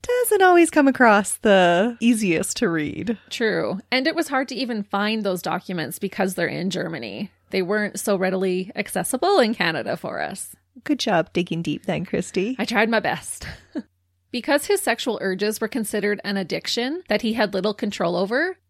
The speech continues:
Speaker 2: Klaus was given two options to choose from. One, he could remain at the facility for an indeterminate amount of time. Or two, he could undergo chemical castration and be released.
Speaker 1: That was totally gonna be my guess.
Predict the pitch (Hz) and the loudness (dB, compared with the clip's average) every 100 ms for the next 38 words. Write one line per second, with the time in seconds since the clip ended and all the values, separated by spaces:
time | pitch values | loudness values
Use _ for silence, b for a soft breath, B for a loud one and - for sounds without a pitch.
0 | - - 233 320 427 392 262 240 226 208 | -6 0 2 2 0 0 0 -2 -2 -2
1 | 269 277 - 190 196 202 196 - 202 - | -2 -2 0 -2 -2 -4 -4 -4 -6 -4
2 | 160 - - - - 208 - _ _ _ | -6 -6 -8 -10 -10 -14 -16 _ _ _
3 | _ - 208 196 208 311 415 - 254 - | _ -4 0 2 0 -2 -6 -6 -4 -2
4 | 226 226 190 190 233 294 359 - 269 190 | -2 -2 -2 -2 -4 -2 -2 0 0 0
5 | 180 226 - 190 196 202 214 - 233 226 | -2 -4 -4 -4 -2 -2 -2 -2 -4 -4
6 | 220 - 208 180 185 226 208 107 127 233 | -6 -6 -4 -2 -2 -4 -4 -6 -8 -10
7 | 330 _ _ _ _ - 185 175 - 403 | -12 _ _ _ _ -2 -2 0 2 4
8 | 254 175 220 - _ - 247 - 339 226 | 4 0 -2 -10 _ -6 -4 -2 -2 -2
9 | 233 247 190 180 185 214 196 - 226 - | -2 0 0 0 0 -4 -2 -2 -2 0
10 | 247 - - 370 359 - 180 190 247 208 | -2 -2 -2 0 0 -2 -2 -2 -4 -2
11 | 202 185 175 170 214 170 - - - - | 0 0 0 0 -2 -4 -6 -8 -8 -10
12 | - - 262 311 - 294 311 302 285 277 | -10 -6 -4 -4 -4 0 2 2 2 0
13 | 262 254 247 240 214 320 | 2 0 2 2 2 -2